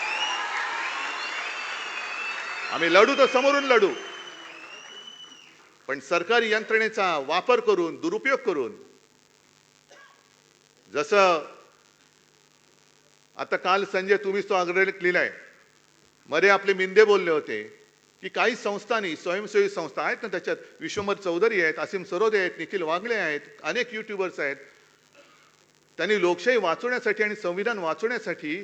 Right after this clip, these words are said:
इंडिया आघाडी आणि महाविकास आघाडीला पाठिंबा दिला. त्यांना सुद्धा मी खास धन्यवाद देतोय. अनेक, हेमंत देसाई आहेत, रवीश कुमार आहेत, कितीतरी अशी मोठी यादी आहे, ध्रुव राठी आहे, अनेक जण आहेत.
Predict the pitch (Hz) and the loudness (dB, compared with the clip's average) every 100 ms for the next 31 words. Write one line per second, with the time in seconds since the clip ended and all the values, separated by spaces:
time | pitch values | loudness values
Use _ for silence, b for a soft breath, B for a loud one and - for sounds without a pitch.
0 | - B - 151 180 214 185 185 196 196 | -12 B -10 -4 2 2 2 0 0 -2
1 | 180 156 180 180 185 165 151 151 147 131 | -4 -6 -4 -4 -6 -4 -4 -4 -6 -8
2 | 131 104 95 82 73 _ _ _ _ _ | -10 -10 -10 -12 -20 _ _ _ _ _
3 | _ _ _ _ _ _ _ _ _ 135 | _ _ _ _ _ _ _ _ _ 0
4 | 180 190 208 214 202 214 160 180 202 180 | 2 2 2 2 2 0 4 2 2 -2
5 | 135 123 - 120 190 254 175 - 175 226 | -2 -6 -6 -2 2 4 2 -2 -4 -2
6 | 208 196 262 247 170 139 - - - - | 2 2 4 2 2 -2 -4 -18 -20 -20
7 | - - 120 185 262 - 220 196 165 160 | -20 -10 0 2 2 0 0 2 2 0
8 | 208 277 285 269 220 196 226 190 185 247 | -8 -6 -2 0 0 0 -4 -6 -6 -6
9 | 208 226 254 170 - _ - - _ _ | -6 -6 -10 -12 -16 _ -20 -20 _ _
10 | _ _ 143 208 254 254 247 233 196 147 | _ _ -2 0 4 4 4 2 2 2
11 | 135 - _ - - - - - - - | -2 -14 _ -20 -20 -20 -20 -20 -20 -20
12 | - - - - - - - - - - | -20 -20 -20 -20 -20 -20 -20 -20 -20 -20
13 | - - - - - - 139 262 254 262 | -20 -20 -20 -20 -20 -2 4 4 4 2
14 | 240 156 | 2 -2